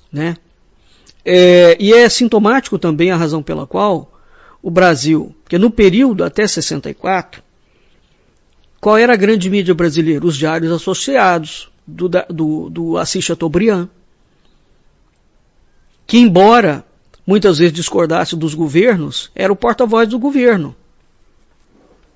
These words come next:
E depois nós temos a Globo. A Globo foi o grande elemento do, do,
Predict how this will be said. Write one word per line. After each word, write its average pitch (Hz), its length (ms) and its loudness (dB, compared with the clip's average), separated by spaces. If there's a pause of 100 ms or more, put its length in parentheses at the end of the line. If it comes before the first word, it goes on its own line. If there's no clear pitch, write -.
(480)
E 185 100 -2
depois 190 340 4
nós 180 160 -2
temos 190 240 -2
a 226 80 2
Globo. 214 360 2
A 160 80 -4
Globo 226 260 0
foi 311 140 0
o 277 60 2
grande 233 380 2
elemento 175 480 -2
do, 156 320 -10
do, - 200 -20